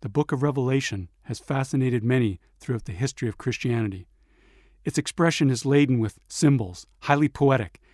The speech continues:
and extremely dramatic. Many parts of this text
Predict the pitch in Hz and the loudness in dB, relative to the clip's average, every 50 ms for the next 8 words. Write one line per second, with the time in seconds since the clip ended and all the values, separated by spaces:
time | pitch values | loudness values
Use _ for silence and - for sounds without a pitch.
0 | _ _ - - 110 110 107 - - - - 139 135 139 139 135 123 117 104 - | _ _ -8 -6 -4 -4 -6 -8 -8 -2 2 4 6 8 8 8 6 2 0 -2
1 | 110 107 113 117 117 107 92 - - - _ _ _ _ _ _ _ _ _ - | -2 -2 0 -2 -2 -4 -6 -8 -14 -20 _ _ _ _ _ _ _ _ _ -2
2 | - 127 139 151 143 - - 151 143 - - 131 123 113 - - - 143 123 - | 2 4 4 4 4 4 4 2 2 2 0 -2 -2 -4 -4 -4 -4 -4 -4 -4
3 | - - | -6 -14